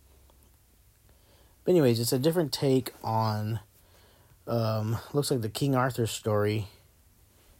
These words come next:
And I am just very, very excited about that.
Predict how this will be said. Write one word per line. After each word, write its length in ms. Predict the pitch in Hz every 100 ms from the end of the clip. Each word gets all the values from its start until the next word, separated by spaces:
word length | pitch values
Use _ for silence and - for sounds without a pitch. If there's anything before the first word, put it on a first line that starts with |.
| _ _ -
And 300 | 113 110 -
I 160 | 120 123
am 200 | 107 98
just 200 | 104 -
very, 440 | 101 117 123 117
very 300 | 101 110 104
excited 640 | 98 - 113 110 107 104
about 400 | 101 104 101 92 120 _ _ _ _ _ _ _ 113 98 107
that. 400 | 110 101 -